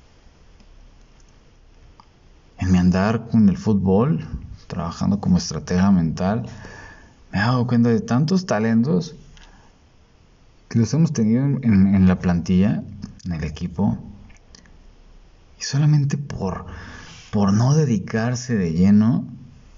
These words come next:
pues,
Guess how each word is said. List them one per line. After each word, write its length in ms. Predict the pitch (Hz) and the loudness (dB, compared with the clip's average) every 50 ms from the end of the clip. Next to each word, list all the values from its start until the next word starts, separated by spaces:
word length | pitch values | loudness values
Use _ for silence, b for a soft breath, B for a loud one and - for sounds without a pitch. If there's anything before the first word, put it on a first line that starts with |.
| - - - - - - - - _ _ _ - _ _ - _ _ _ - - - - - - - - - - - - - - - - - - - - - - - - - - - - _ - - _ _ _ _ _ _ _ | -20 -20 -20 -20 -20 -20 -20 -20 _ _ _ -20 _ _ -20 _ _ _ -20 -20 -20 -20 -20 -20 -20 -20 -20 -20 -20 -20 -20 -20 -20 -20 -20 -20 -20 -20 -20 -20 -20 -20 -20 -20 -20 -20 _ -20 -20 _ _ _ _ _ _ _
pues, 200 | - - - - | -18 -18 -18 -18